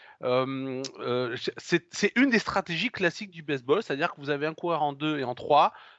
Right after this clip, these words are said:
Euh, je crois qu'il y avait, en plus, il y avait, euh, deux retraits. Euh, vous êtes à ce moment-là à, à, à un zéro.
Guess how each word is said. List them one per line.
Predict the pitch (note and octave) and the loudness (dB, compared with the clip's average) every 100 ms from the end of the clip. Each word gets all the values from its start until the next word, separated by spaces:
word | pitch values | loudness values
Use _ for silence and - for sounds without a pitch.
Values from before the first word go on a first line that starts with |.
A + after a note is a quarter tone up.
| - | -4
Euh, | C3+ C3 B2 | 2 2 2
je | |
crois | - | 0
qu'il | A#2+ D3+ | -2 0
y | |
avait, | C#3+ | 0
en | D3 | -4
plus, | D#3 | -6
il | C3+ | -6
y | |
avait, | A#2+ C3 A#2+ | -4 -4 -2
euh, | A#2+ | -4
deux | A#2 C3+ | -4 -2
retraits. | A#2+ B2 - E3 G#3 - - - - | -2 -2 2 2 2 -4 -20 -20 -4
Euh, | C3+ C3 B2+ B2+ A#2+ | 2 6 6 4 0
vous | C3 | 0
êtes | D#3 D#3 | 0 0
à | |
ce | C#3+ D#3 | -4 -4
moment-là | D3+ D3+ D3+ | 0 2 4
à, | D#3 C#3+ A#2+ A#2 A#2+ A#2+ A#2 A#2 A#2+ A#2 A#2+ | 6 6 4 4 4 2 4 2 2 0 -4
à, | |
à | - D#3 | -4 -2
un | D#3+ | -2
zéro. | C#3 C#3+ D3 G3 | -2 -2 0 -4